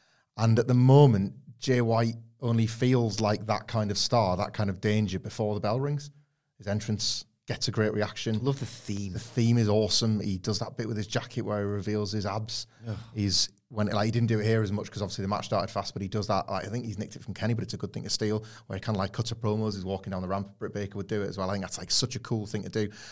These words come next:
Speaker 1: Like, all of that is still there. And then the bell rings and the matches haven't lived up to expectations yet. Part of that is because the stories are not effective. The issue with Ricky Starks has never felt that real.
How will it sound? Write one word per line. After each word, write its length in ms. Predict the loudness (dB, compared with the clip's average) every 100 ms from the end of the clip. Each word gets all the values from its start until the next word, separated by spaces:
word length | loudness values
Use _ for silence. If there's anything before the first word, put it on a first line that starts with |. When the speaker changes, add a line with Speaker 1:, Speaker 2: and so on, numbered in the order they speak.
| -20 -10
Speaker 1:
Like, 180 | -2 -2 4
all 180 | 8 10
of 60 |
that 140 | 10 6
is 80 | 4
still 360 | 4 4 6
there. 400 | 6 6 4 -2 -10 -20 _ _ _ _ -2
And 120 | 2
then 440 | 4 4 2 0 -4 _
the 80 | 0
bell 260 | 6 6
rings 400 | 6 4 2 0 -2
and 100 | -2
the 40 |
matches 440 | 2 2 0 -4 -6
haven't 460 | -4 -2 -2 -4 -14 -8
lived 200 | -6 -4
up 100 | -4
to 80 | -4
expectations 680 | -4 -8 -6 -6 -4 -6
yet. 280 | 0 0 0 -6 -20 -20 _
Part 320 | 0 2 0
of 80 | 2
that 280 | 6 6 6
is 140 | -2
because 360 | -4 -4 -4 -2
the 60 | 2
stories 720 | 2 4 2 2 2 0 -6 -6
are 80 |
not 220 | -6 -6 -6
effective. 680 | -4 -4 -2 -6 -6 -10 -16 -8
The 120 | -6
issue 440 | -4 -2 -2 -4 -8
with 140 | -18 -14
Ricky 180 | -8 -4
Starks 320 | 0 0 -2
has 120 | -4
never 220 | -2 -2
felt 420 | -6 -2 0 0 -2
that 200 | -4 -4
real. 400 | -10 -2 0 0